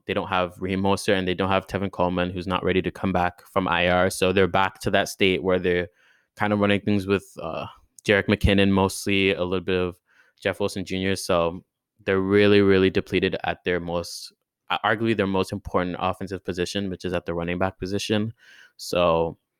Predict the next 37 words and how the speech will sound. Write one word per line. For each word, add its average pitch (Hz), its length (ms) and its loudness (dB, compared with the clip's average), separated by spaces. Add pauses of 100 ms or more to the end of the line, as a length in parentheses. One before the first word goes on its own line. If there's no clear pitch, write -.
(260)
I 92 120 -2
think 98 200 -4
that's 95 160 -2
something 92 240 -2
that 90 140 0
hurts - 220 -6
them 92 120 -4
a 85 80 0
lot. 85 480 0 (400)
Um, 87 480 -10 (1400)
yeah, 90 280 0
I, 98 100 0
I, 101 300 2
I - 20 2
don't 117 180 0
think 120 140 0
they're 113 80 0
gonna 101 180 0
be 95 120 2
able 90 180 -2
to 87 380 -4 (400)
get 92 140 2
away 90 260 2
with 90 440 -4
a 104 40 0
lot 98 140 2
of 101 100 2
those 98 180 2
jet - 240 -2
sweeps - 300 -4
that 90 100 -2
they 92 100 -6
like 85 180 -2
to 92 80 -8
do 90 120 -2
with 90 180 -2
Debo. 85 580 -2